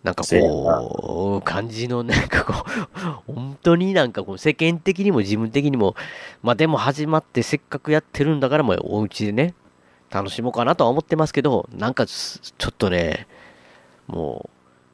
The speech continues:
Speaker 1: う、わーいわーいって単純にお祭りみたいな感じでできる感じじゃないっていうね。まあオリンピックなんですけど。まあ、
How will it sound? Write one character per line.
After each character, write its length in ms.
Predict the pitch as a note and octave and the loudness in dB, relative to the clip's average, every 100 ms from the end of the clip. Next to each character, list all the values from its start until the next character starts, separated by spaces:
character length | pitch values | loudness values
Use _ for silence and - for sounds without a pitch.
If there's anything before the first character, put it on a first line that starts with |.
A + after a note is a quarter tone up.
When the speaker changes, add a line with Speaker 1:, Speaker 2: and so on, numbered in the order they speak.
| _ | _
Speaker 1:
う、 20 | |
わ 120 | - D3+ | -4 -2
ー 40 | |
い 20 | |
わ 80 | E3 | 0
ー 120 | C3+ | 0
い 20 | C#3+ | 0
っ 40 | |
て 120 | A#2 | -2
単 300 | G2+ G2+ G#2 | -6 -6 -2
純 160 | G#2 G#2 | 0 2
に 200 | G#2 - - _ | 0 -2 -12 _
お 100 | A#2+ | -2
祭 400 | A2+ - D3+ D3+ | 0 0 0 2
り 60 | D3+ | 2
み 80 | |
た 80 | A2 | 2
い 20 | G2+ | 0
な 40 | |
感 120 | G2+ | 0
じ 100 | G2 | 0
で 60 | G2+ | 0
で 100 | A2 | -2
き 120 | - | 0
る 80 | G2+ | -4
感 200 | G2+ G2 | -4 -6
じ 120 | A2 | -2
じ 80 | A2+ | -2
ゃ 20 | |
な 160 | G2 G#2 | 2 2
い 40 | |
っ 20 | |
て 160 | A#2+ F#2 | 2 -4
い 60 | - | -6
う 40 | |
ね。 160 | A2 - _ _ _ _ - | -8 -12 _ _ _ _ -12
ま 100 | - | -6
あ 20 | |
オ 80 | - | -4
リ 80 | E2 | -4
ン 40 | - | -6
ピ 120 | - | -10
ッ 40 | |
ク 100 | - | -6
な 60 | - | -8
ん 20 | |
で 60 | - | -6
す 60 | |
け 80 | - | -6
ど。 200 | - - - - - - - - - - - - - | -6 -8 -10 -20 -20 -20 -20 -20 -20 -20 -20 -14 -2
ま 580 | F#2 F2 - - | -2 0 -2 -4
あ、 20 | - | -8